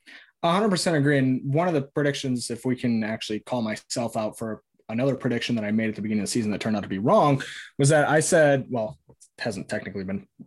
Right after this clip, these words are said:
proven to be wrong yet, but I said Tyler Bertuzzi would get shipped out, uh, at the deadline this year.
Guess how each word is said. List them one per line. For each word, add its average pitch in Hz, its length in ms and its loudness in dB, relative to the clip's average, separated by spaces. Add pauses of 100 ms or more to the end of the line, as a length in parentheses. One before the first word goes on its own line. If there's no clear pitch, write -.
proven 113 240 2
to 107 80 2
be 110 80 2
wrong 104 240 0
yet, 104 160 -2
but 127 100 2
I 156 80 6
said 156 220 2
Tyler 175 240 6
Bertuzzi 151 400 2
would 131 100 2
get 117 100 -2
shipped - 280 -2
out, 123 240 2 (100)
uh, 113 240 -4
at 117 140 -12
the 120 80 -2
deadline 104 500 -6
this 95 220 -6
year. 123 260 -2